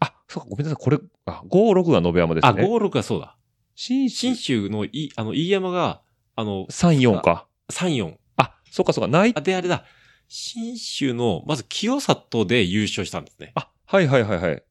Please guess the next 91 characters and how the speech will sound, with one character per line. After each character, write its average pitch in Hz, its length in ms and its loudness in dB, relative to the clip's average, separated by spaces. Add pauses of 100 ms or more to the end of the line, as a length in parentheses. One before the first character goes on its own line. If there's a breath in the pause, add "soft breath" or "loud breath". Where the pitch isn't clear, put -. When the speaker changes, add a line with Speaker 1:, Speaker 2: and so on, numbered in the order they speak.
Speaker 1:
清 226 200 2
里 127 240 4
は、 82 340 4
な 139 120 0
ん - 20 -4
か - 100 -2
縁 190 160 4
が 117 80 6
あ 90 40 4
り 110 80 2
ま 135 80 0
す 110 100 -6
ね。 82 220 -4 (160)
Speaker 2:
う 151 60 -2
ん、 110 120 -6 (180)
そ - 140 0
う 147 40 4
で 110 40 2
す - 100 -18
ね。 107 80 -2
Speaker 1:
な 147 60 2
ん 139 40 -2
か 123 80 4
色 165 160 6
々 190 120 6
と 170 240 4
清 170 180 4
里 104 280 2
を 85 60 -4
こ 113 100 -6
う、 - 20 6
Speaker 2:
は 92 80 4
い。 90 100 -4
Speaker 1:
入 127 120 0
っ - 20 -6
て - 80 -6
き 90 60 2
ま 82 80 2
す 65 100 -6
ね。 80 160 2
は 127 140 4
い、 113 40 4
は 87 120 2
い、 - 20 4
は 73 140 -4
い、 - 20 -2
は 65 140 -12
い。 - 40 -18 (580 soft breath)
清 233 220 -2
里 220 360 0
で 220 100 4
優 180 220 4
勝 170 340 0
さ 170 160 2
れ 170 100 4
て、 190 220 2
そ - 140 0
の 175 160 4
ま 196 200 4
ま - 0 -
の 175 180 2
勢 170 440 0
い 151 140 -2 (420)
で、 202 260 4
え 120 60 6
っ 113 40 2
と、 90 560 4 (160)
Speaker 2:
飯 131 220 -2
山 135 80 6
Speaker 1:
飯 - 20 6
山 127 200 6
で、 180 220 6
Speaker 2:
二 123 160 -4
日 - 60 -14
間 98 240 -6
あ 85 60 -8
っ - 120 -20 (140)
て、 156 140 2
Speaker 1:
で、 - 260 2 (160)
そ 139 100 -2
っ - 20 2
ち 147 100 -4
も、 131 220 2
Speaker 2:
そ - 140 -2
っ - 20 -2
ち - 60 -2
も 139 60 2
優 101 100 0
勝 87 200 -6
し - 100 -12
て。 - 340 -10